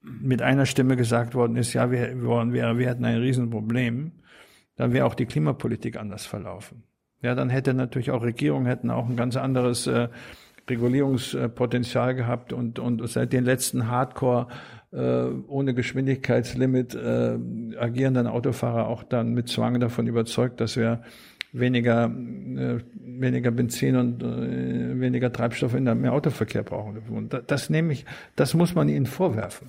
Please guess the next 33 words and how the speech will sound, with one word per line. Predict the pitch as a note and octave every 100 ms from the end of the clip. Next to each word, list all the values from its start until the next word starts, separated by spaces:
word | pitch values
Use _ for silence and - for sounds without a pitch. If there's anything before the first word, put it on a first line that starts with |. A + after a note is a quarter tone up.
| A#2+
Das | A#2+ C3+
nehmen, | C#3+
muss | D3 D3
man | D3
ihnen | B2 A#2+
vorwerfen, | C#3+ D3 D#3 C3+ D3+ - - - -
dass | B2+
die | B2+ A#2
Klimasituation, | B2 D#3+ F3 E3 D#3 - - C3+ C#3 B2 C#3+ C#3 C3+
die | B2
wir | A#2+ A2+ A#2
sind | B2 - E3+ F#3+
jetzt, | F3+ F3+
und | D3
das | C3 B2+
ist |
nicht | C3 A#2+
so | A#2
furchtbar | A2+ A#2+ A#2+ G#2+
schön, | - C#3+ G3+ G#3
das, | C3 -
die | A#2 A#2 - A#2+ A#2+ B2+ A#2 A#2 A#2
Wirkungen | C3 C3 C#3 B2+ A#2+
sind | B2 A#2+ A#2+
zu | A2
spüren, | - - D3+ F3 F3+ - - - _
dass | - B2 -
das | D3 -
auch | - C#3+
auf | C#3 B2 A#2 - - - _ _
Lug | B2 D3 A3 A3
und | - C#3+
Betrug | - A#2 - E3+ B3 A#3 -